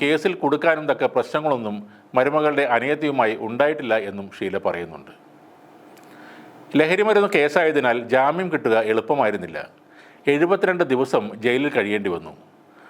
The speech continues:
ആത്മഹത്യ ചെയ്താലോ എന്ന് പലപ്പോഴും തോന്നിച്ചു എന്നും ഷീല പറയുന്നു. അന്ന് മകൾ ഗർഭിണിയായിരുന്നു. എല്ലാവരുടെയും പ്രാർത്ഥനയുടെ ഫലം കൊണ്ടാകണം മകളുടെ പ്രസവത്തിന് മുൻപ് ജാമ്യം കിട്ടിയെന്നും മകളുടെ കുഞ്ഞിനിപ്പോൾ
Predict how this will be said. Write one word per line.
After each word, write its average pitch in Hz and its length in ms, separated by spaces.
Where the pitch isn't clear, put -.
ആത്മഹത്യ 180 520
ചെയ്താലോ 147 340
എന്ന് 131 200
പലപ്പോഴും 143 460
തോന്നിച്ചു 139 500
എന്നും 104 240
ഷീല 92 260
പറയുന്നു. 80 340
അന്ന് 170 160
മകൾ 147 180
ഗർഭിണിയായിരുന്നു. 127 720
എല്ലാവരുടെയും 160 540
പ്രാർത്ഥനയുടെ 151 600
ഫലം 131 240
കൊണ്ടാകണം 107 420
മകളുടെ 135 380
പ്രസവത്തിന് 139 480
മുൻപ് 107 240
ജാമ്യം 131 420
കിട്ടിയെന്നും 92 420
മകളുടെ 143 340
കുഞ്ഞിനിപ്പോൾ 131 480